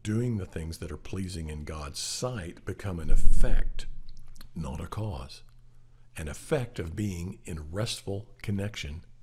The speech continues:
to God. This is that game-changing key to receiving in prayer, namely,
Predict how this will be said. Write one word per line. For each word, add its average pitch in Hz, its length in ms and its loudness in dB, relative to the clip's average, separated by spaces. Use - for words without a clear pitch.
to 110 140 -8
God. - 360 -10
This 113 800 -2
is 101 220 -2
that 92 260 -8
game-changing 78 800 -8
key 73 260 -10
to 69 80 -14
receiving 67 480 -14
in 67 120 -16
prayer, 71 400 -18
namely, 98 540 -6